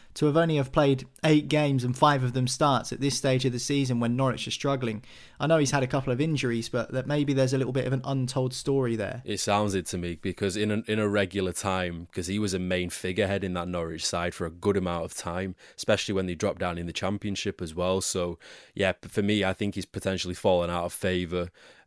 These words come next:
Speaker 2: um, and he needs another kickstart in his career. And I think at Bournemouth, it's the perfect opportunity, because they're looking like they're gonna bounce straight back up again. And like you say, with Norwich, they seem like the only side in that bottom three who have weakened,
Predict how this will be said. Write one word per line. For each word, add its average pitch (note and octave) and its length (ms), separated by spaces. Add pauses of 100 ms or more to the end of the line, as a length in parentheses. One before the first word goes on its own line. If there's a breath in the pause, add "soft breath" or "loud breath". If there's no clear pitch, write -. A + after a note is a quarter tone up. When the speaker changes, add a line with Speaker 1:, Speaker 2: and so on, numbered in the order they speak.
Speaker 2:
um, F2 760
and F2+ 160
he F2+ 100
needs F#2+ 260
another F2 260
kickstart F#2 540
in F2 60
his F2 120
career. F#2+ 420
And F2+ 100
I E2+ 40
think F#2+ 300
at E2 160
Bournemouth, F2+ 440
it's E2 160
the - 80
perfect G2 540
opportunity, G2+ 720
because F2 400 (160 loud breath)
they're F#2+ 100
looking G2+ 260
like F#2 140
they're F#2+ 60
gonna F2+ 180
bounce E2+ 460
straight F#2 420
back F2+ 240
up G2 160
again. F2 340 (380 loud breath)
And F#2+ 300
like G2+ 180
you F2 100
say, G2+ 280
with G2 160
Norwich, F#2+ 560
they G2 160
seem G2 280
like F2+ 180
the F#2 140
only G2 340
side F#2 460
in F#2+ 80
that E2+ 200
bottom F2+ 360
three F#2+ 360
who F2 140
have D#2+ 120
weakened, F#2 560